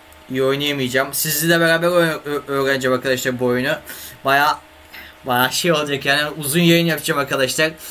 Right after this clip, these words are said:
Hep beraber öğreneceğiz bu oyunu. <laughs> Ben hiç bilmiyorum arkadaşlar. Adam, adam önünde aleykümselam Hector. Sen adam önünde böyle adama,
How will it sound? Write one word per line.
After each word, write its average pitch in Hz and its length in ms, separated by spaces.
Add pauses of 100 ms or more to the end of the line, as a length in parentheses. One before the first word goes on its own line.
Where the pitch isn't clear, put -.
(240)
Hep 156 220
beraber 160 280
öğreneceğiz 151 600
bu 147 60
oyunu. 131 240 (680)
<laughs> 214 60 (540)
Ben 160 100
hiç 190 280
bilmiyorum 185 280
arkadaşlar. 185 340
Adam, 208 380 (100)
adam 190 240
önünde 202 240
aleykümselam 165 520
Hector. 170 300
Sen 160 300
adam 170 240
önünde 196 300
böyle 208 120
adama, 196 400